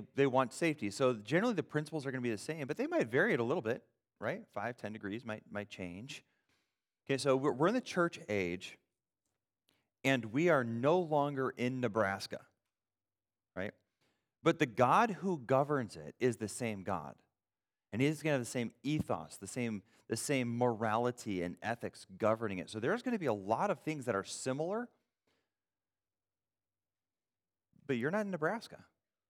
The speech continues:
And so we don't obey Nebraska laws because we're not there anymore. We're now in a new age of the church,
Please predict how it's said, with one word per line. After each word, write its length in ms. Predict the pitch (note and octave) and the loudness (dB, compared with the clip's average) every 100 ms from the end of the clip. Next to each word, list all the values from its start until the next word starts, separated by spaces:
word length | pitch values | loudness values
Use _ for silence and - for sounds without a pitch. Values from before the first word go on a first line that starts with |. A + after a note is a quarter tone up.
| _ _ _ _ | _ _ _ _
And 80 | G#2 | -6
so 80 | C3 | 0
we 60 | C3 | 4
don't 160 | E3 | 6
obey 720 | A#3+ D#3 G#2 - D#3+ D#3+ E3+ C#3 | 6 2 -4 -6 6 8 8 2
Nebraska 640 | A#2 F2+ A2 C#3 E3 - | -2 0 2 2 0 -4
laws 420 | G#2 A#2 C#3+ G2 | -2 2 4 2
because 300 | F#2 G#2+ B2+ | 0 -6 -6
we're 60 | A2 | -4
not 260 | A#2 - F#2+ | -4 -4 -2
there 240 | B2+ D3 | -2 0
anymore. 580 | G#2+ D#2+ D#2 C#2 D#2 B2 _ _ _ _ | -4 -6 -12 -12 -12 -14 _ _ _ _
We're 120 | A2 B2+ | -2 2
now 280 | B2+ D3 | 2 2
in 80 | D3+ | 2
a 100 | A#2+ | 0
new 280 | G#2 A#2 C#3 | 0 -2 -2
age 240 | A2 G#2 G2 | 0 -2 -2
of 120 | F2+ | -8
the 80 | F#2+ | -10
church, 600 | - D3+ A#2 - - | -8 -6 -6 -8 -16